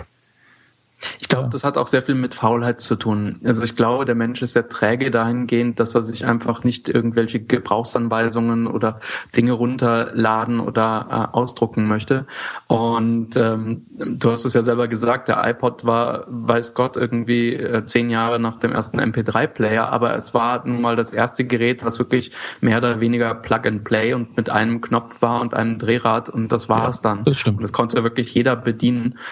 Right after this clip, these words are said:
Speaker 1: Und, und bei den anderen M P drei Playern, ich hatte ja auch, äh, so ein oder zwei davor,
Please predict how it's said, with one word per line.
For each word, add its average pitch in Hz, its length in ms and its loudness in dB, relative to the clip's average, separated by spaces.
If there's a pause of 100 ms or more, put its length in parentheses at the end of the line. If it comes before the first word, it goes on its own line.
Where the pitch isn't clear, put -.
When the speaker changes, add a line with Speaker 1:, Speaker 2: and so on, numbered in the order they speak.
(200)
Speaker 1:
Und, 113 400 2
und 113 180 -2
bei 113 120 2
den 113 120 -2
anderen 117 300 0
M 117 160 -2
P 120 140 0
drei 113 240 2
Playern, 120 380 0
ich 117 100 -6
hatte 117 160 -2
ja 110 100 2
auch, - 380 -6
äh, 120 160 2
so 113 140 0
ein 117 200 2
oder 113 220 0
zwei 113 240 0
davor, 120 460 0